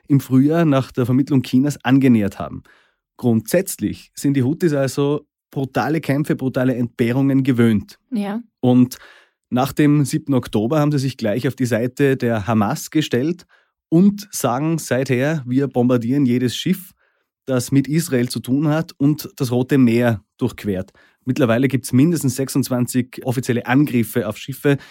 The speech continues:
Speaker 1: Es wurde auch ein großes Schiff entführt. Und die Houthis machen keine Anstalten, das jetzt zu ändern.
Speaker 2: Mhm. Auf diese Attacken, was die Frachter betrifft, kommen wir gleich noch ein bisschen genauer zu sprechen. Vielleicht vorher noch ganz kurz, du hast jetzt schon ein bisschen über die Geschichte von den Houthis erzählt, auch beschrieben,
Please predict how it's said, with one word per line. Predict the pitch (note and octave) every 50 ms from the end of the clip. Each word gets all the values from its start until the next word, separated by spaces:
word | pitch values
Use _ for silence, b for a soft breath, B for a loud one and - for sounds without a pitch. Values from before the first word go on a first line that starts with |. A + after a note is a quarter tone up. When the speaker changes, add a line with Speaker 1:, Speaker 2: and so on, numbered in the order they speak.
| B B B
Speaker 1:
Es | B -
wurde | B2 A#2+ B2+ A#2+
auch | -
ein | B2+ G#2+
großes | A2+ B2+ C3 - B2+ -
Schiff | - C3 B2+ -
entführt. | G#2 A#2 G#2 - - - C3 C#3 E3 F3+ F3 - - _ _ _ _ _ _ _ _ _
Und | - C#3 C3+ C#3 C3 C3+ - -
die | C3+ C3
Houthis | D3 D3 D3 C3
machen | C#3+ C3 C3 B2
keine | - C3 C3 C3+ -
Anstalten, | - G#2+ G#2 B2+ - - C3+ B2 B2 B2 - C3 B2+ C3 C3 A2+
das | - A#2+ A#2
jetzt | A#2+ A#2 - -
zu | - C#3 -
ändern. | - G2+ G2 G#2 G2+ G2 F2+ F2 E2+ - _ _ -
Speaker 2:
Mhm. | A3 E3 E3+ G#3+ B3 B3 - B B B B B B B B
Auf | B G3+ -
diese | - A#3 - A3 G#3 -
Attacken, | G3 G3 - G#3 G3 - B3 A#3
was | G#3+ G#3
die | - A3 A3 G#3+ -
Frachter | - F#3 F3 F3 - - A#3 G#3
betrifft, | G#3 - A3+ G#3+ - - B3 B3 B3 - - - - - - _ _ -
kommen | - A3 G#3 G#3+ A3
wir | A#3 A3+
gleich | A#3 G#3+ F#3+
noch | A#3 G#3+
ein | A3 A3
bisschen | G#3 A#3 A3
genauer | A#3 G#3 F#3 F#3 G3 G3
zu | - G3
sprechen. | - - F#3 F3 E3+ G#3+ G#3
Vielleicht | - A3+ A3 G#3+ -
vorher | - - F#3+ G#3 A3
noch | G#3+ G#3 -
ganz | - G#3+ G3+ -
kurz, | - G#3+ G#3 - B B B B B B
du | A3
hast | G#3+ G#3+
jetzt | C4 -
schon | A#3+ A#3
ein | A#3
bisschen | A3+ A3 A#3
über | G#3+ A3+
die | G#3
Geschichte | G3+ A3 G#3+ - A3+ G#3 - - G3+
von | G3+ G#3
den | G3+ G3 E3+
Houthis | G#3 G#3 G#3 - G3+ F3+
erzählt, | F#3+ F3 - - F3 F3 E3+ E3+ -
auch | F3+ -
beschrieben, | - G#3+ - - A3 G#3+ A3 G#3+ A3+ A3